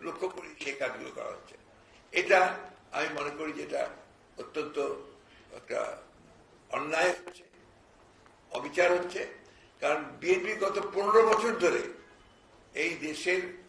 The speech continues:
গণতন্ত্রকে পুনরুদ্ধারের জন্য সবচেয়ে বেশি ত্যাগ স্বীকার করেছে, করছে। বিএনপির চেয়ারপারসন ছয় বছর জেলে ছিল এবং সম্পূর্ণ মিথ্যা একটা ফেক মামলায়। ভারপ্রাপ্ত চেয়ারম্যান বিদেশে নির্বাসিত অবস্থায় আছে।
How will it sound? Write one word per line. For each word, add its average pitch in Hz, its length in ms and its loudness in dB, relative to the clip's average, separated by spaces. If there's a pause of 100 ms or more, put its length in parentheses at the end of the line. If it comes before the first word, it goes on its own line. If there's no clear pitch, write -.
(380)
গণতন্ত্রকে 156 680 -6
পুনরুদ্ধারের 147 680 -6
জন্য 151 340 -10 (380)
সবচেয়ে 170 420 -2
বেশি 185 520 2
ত্যাগ 160 180 0
স্বীকার - 380 -6
করেছে, 110 240 -12
করছে। - 440 -6 (840)
বিএনপির 190 360 -2
চেয়ারপারসন 214 600 4
ছয় 196 320 4
বছর 185 340 0
জেলে 185 260 2
ছিল 117 120 -10 (1120)
এবং 208 460 2 (200)
সম্পূর্ণ 196 420 -4
মিথ্যা 196 440 0
একটা 180 380 2
ফেক 185 260 0
মামলায়। - 320 -6 (560)
ভারপ্রাপ্ত 185 560 4
চেয়ারম্যান 196 300 2
বিদেশে 196 360 -4
নির্বাসিত - 480 0
অবস্থায় - 380 -2
আছে। - 180 -12